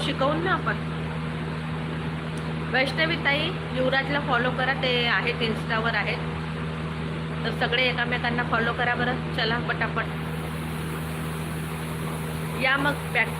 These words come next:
कलप्पा दादा, नमस्कार कलप्पा दादा. आता मी बंदच करत होते.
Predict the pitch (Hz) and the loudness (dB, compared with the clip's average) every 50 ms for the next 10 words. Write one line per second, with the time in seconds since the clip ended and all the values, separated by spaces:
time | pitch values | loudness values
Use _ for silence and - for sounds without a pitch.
0 | - - - - - - - - - - - - - - - - - - - - | -4 -4 -4 -4 -2 -2 -4 -4 -4 -4 -4 -4 -4 -4 -4 -4 -4 -4 -4 -4
1 | - - 240 240 254 269 262 - 294 277 285 302 311 320 320 294 262 233 240 254 | -2 0 2 2 2 2 2 2 2 2 2 2 2 2 4 4 2 2 2 2
2 | - - - 285 285 285 254 262 240 233 226 226 - 233 226 226 214 196 202 208 | 0 0 0 0 0 0 0 0 2 0 0 0 0 0 0 0 0 0 0 0
3 | 214 214 214 214 202 202 196 233 220 226 233 226 240 240 240 247 254 254 - - | 2 2 2 2 0 0 0 0 0 0 0 0 0 0 2 2 0 0 0 0
4 | 226 208 208 202 202 - - 190 | 2 2 0 0 0 -2 -2 -2